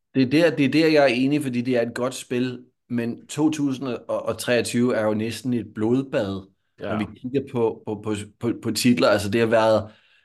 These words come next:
Speaker 1: jeg, jeg kan ikke huske et år, der har været lige så stærkt, mindre vi kigger til det næsten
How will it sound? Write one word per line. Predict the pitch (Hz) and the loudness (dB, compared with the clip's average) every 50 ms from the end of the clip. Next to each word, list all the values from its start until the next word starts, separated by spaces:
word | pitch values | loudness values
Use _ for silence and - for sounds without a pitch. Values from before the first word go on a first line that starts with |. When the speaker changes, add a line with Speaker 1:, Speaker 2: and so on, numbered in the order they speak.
| _ - | _ -2
Speaker 1:
jeg, | 127 120 131 135 135 | 0 2 2 4 4
jeg | 135 131 143 - | 4 2 2 2
kan | 165 147 | 0 0
ikke | 143 - - | 0 -2 -6
huske | - - - 165 175 165 - - - - 185 165 - - _ _ _ _ _ _ _ _ _ _ _ _ _ _ _ _ _ _ _ _ _ | -8 -6 -2 -2 -2 -2 -2 -6 -6 -6 -6 -6 -6 -8 _ _ _ _ _ _ _ _ _ _ _ _ _ _ _ _ _ _ _ _ _
et | - 139 135 - - - | 2 2 2 2 0 2
år, | 135 143 147 135 - - - - _ _ _ _ _ _ _ _ _ _ _ _ _ _ _ _ _ _ _ _ _ _ _ _ _ _ _ - | 6 6 6 6 4 -2 -10 -16 _ _ _ _ _ _ _ _ _ _ _ _ _ _ _ _ _ _ _ _ _ _ _ _ _ _ _ 0
der | 135 | 2
har | 123 123 120 | 2 2 2
været | 113 117 113 113 120 123 127 - - - _ - | 4 4 4 4 4 4 2 -2 -6 -12 _ -6
lige | 135 131 135 131 | -4 -2 -2 -2
så | - 147 127 | -4 -6 -8
stærkt, | - - - 117 110 110 120 117 - - - - - - - - _ _ _ _ _ - 123 120 - - | -8 -4 0 0 0 0 0 -2 -6 -10 -14 -14 -14 -16 -18 -20 _ _ _ _ _ -12 -10 -10 -6 -2
mindre | 127 123 127 127 123 120 123 123 135 127 | 2 2 4 6 6 6 4 4 2 2
vi | 123 | 0
kigger | 120 - 139 135 127 131 113 | -2 -2 -2 -2 0 -2 -2
til | 107 - 123 120 110 | -2 -4 -8 -8 -8
det | 113 117 | -4 -2
næsten | 120 123 123 127 127 - - 151 143 139 135 120 - - | 0 2 0 0 -2 -4 -4 -4 -4 -4 -4 -6 -8 -14